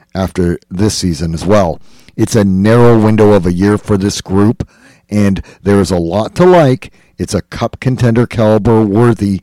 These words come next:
team in the Central Division and the Western Conference. Saint Louis, to me, is well above the playoff cutoff line value. Saint Louis G M Doug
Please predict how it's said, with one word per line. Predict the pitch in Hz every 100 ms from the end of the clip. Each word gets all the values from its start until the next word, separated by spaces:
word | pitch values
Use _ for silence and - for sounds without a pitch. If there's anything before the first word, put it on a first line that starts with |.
| _
team | - 175 175 95 92
in | 113 107
the |
Central | 95 113 98 101
Division | 87 92 87 98 87 _ _ -
and | 127 107 90 90 _ _
the | -
Western | 95 95 - 90
Conference. | 92 113 113 92 78 - - _ -
Saint | - 107
Louis, | 110 110 104
to | -
me, | 104 107
is | 95 85
well | 87 107 104
above | 87 92 90
the | 82
playoff | 87 101 92 90
cutoff | - 98 92 -
line | 90 85
value. | 101 101 95 73 - _ _ _
Saint | 110 107
Louis | 101 104 98
G | 107
M | 110 104
Doug | 110 110